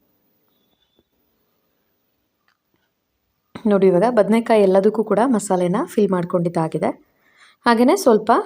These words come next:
ಮಸಾಲೆ ಕೂಡ ಉಳಿದಿದೆ, ಇದನ್ನು ನಾನು ಒಗ್ಗರಣೆ ಜೊತೆಗೆ ಸೇರಿಸ್ಕೊಳ್ತೀನಿ. ಇವಾಗ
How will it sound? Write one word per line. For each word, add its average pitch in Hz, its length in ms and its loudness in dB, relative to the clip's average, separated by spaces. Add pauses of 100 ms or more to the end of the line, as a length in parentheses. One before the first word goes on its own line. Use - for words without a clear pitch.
(120)
ಮಸಾಲೆ 226 400 2
ಕೂಡ 190 100 2 (300)
ಉಳಿದಿದೆ, 170 320 2 (1700)
ಇದನ್ನು 262 280 6
ನಾನು 233 260 4
ಒಗ್ಗರಣೆ 202 360 2
ಜೊತೆಗೆ 190 280 -2 (160)
ಸೇರಿಸ್ಕೊಳ್ತೀನಿ. 170 600 -4 (680)
ಇವಾಗ 240 160 2